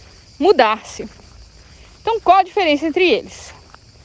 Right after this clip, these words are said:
Vamos começar, gente. Vamos começar com o primeiro, que é o ziehen, sem nada na frente dele, só o ziehen, purinho. Nesse caso, é o verbo, digamos assim,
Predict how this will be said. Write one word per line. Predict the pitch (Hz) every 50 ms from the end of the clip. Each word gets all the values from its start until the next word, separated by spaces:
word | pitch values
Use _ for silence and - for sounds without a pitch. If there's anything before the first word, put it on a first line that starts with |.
| - - - - - - - - - -
Vamos | 311 392 403
começar, | - 453 453 480 403 - 262 214 214
gente. | 226 269 277 233 -
Vamos | - 294 311
começar | - 370 359 349 - 370 370
com | 415
o | 403
primeiro, | 403 440 392 320 226 208 208
que | -
é | 320 359
o | 370
ziehen, | - - - - - - 330 330 320 339 359 370 392 466 466
sem | - - - 392
nada | 339 311 339 381 403 403
na | 370 381
frente | 370 - 370 330 - 320
dele, | 226 196 180
só | - - 349 392
o | 392 -
ziehen, | - - 330 294 262 208 170 165
purinho. | - - 339 392 339 233 - - - - - - - - - - - - - - - - - - - -
Nesse | 349 415 571 - - -
caso, | - 294 320 320 285 233 202 214 214 - - - - - - - - - - - - - - - - - - - - - - - - - - - - - - - - - - - - - - - - -
é | - 320 392
o | 480 427
verbo, | 330 339 370 415 370
digamos | 359 349 339 339 349
assim, | 339 320 - - - 349 359 453